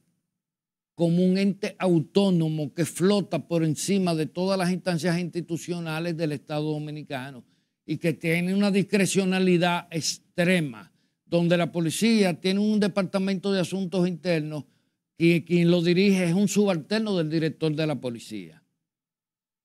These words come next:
Vamos a comenzar por eso. Entonces, yo, yo siempre pensé que, eh, sentar las bases doctrinales de la policía iba a ser el, el primer paso.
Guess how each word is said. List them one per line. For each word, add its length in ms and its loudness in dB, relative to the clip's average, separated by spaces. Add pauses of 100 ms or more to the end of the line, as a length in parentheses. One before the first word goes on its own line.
(220)
Vamos 320 -2
a 40 -8
comenzar 480 -2
por 180 -2
eso. 500 -6 (120)
Entonces, 800 -6 (600)
yo, 320 -4 (160)
yo 280 0
siempre 360 0
pensé 640 -2
que, 480 0
eh, 720 -10
sentar 600 0
las 200 -2
bases 320 -2
doctrinales 920 -6
de 220 -8
la 140 -8
policía 760 -14
iba 280 -6
a 40 -18
ser 540 -10
el, 300 -12
el 220 -10
primer 380 -12
paso. 480 -20